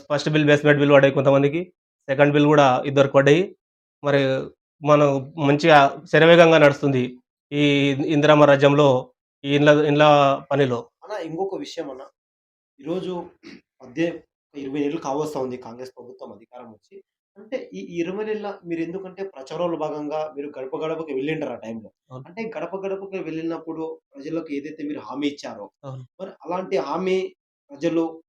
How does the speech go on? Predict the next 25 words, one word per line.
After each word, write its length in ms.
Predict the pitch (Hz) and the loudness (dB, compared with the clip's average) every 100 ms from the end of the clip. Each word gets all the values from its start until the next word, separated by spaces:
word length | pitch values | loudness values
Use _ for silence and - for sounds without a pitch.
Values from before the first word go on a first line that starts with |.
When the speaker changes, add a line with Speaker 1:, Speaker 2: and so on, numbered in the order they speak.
| _ _ _ | _ _ _
Speaker 2:
ఇప్పుడు 200 | - 202 | -14 -8
మీ 60 | 196 | -2
దగ్గర 220 | 170 180 | 0 2
ఏమంటున్నారు? 680 | 180 202 196 165 135 101 _ _ _ _ _ _ _ - | 0 0 -2 -4 -8 -10 _ _ _ _ _ _ _ -16
"కాంగ్రెస్ 240 | 147 180 175 | -12 -10 -10
ప్రభుత్వం 300 | 175 170 160 | -10 -8 -10
వచ్చినందుకు 400 | 151 160 160 156 | -8 -8 -8 -8
మాకు 200 | 151 143 | -10 -8
ఈ 20 | |
విధంగా 380 | 143 156 156 131 | -8 -6 -8 -8
నడుస్తా 280 | 131 - 165 | -12 -6 -4
ఉంది, 260 | 147 147 | -4 -6
హ్యాపీగా 480 | 143 - - _ 156 | -8 -12 -20 _ -8
ఉంది" 260 | 147 143 143 | -6 -6 -8
అని 100 | 131 | -10
అంటున్నారా? 420 | 123 _ - 285 | -16 _ -20 -16
లేదంటే 520 | 330 285 262 277 262 - _ _ 214 | -10 -8 -4 -2 -2 -6 _ _ -12
ఈ 340 | 214 208 196 | -8 -4 -4
కరెక్ట్ 320 | 190 - 208 196 | -6 -10 -8 -6
నడుస్తలేదని 580 | 175 175 196 185 180 | -6 -6 -6 -4 -6
మీ 140 | 175 170 | -6 -6
దగ్గరికి 340 | 160 160 156 | -6 -8 -10
ఏమైనా 140 | 151 147 | -12 -12
చర్చ 200 | 156 208 | -12 -8
వస్తుందా? 340 | 170 - 135 | -8 -10 -20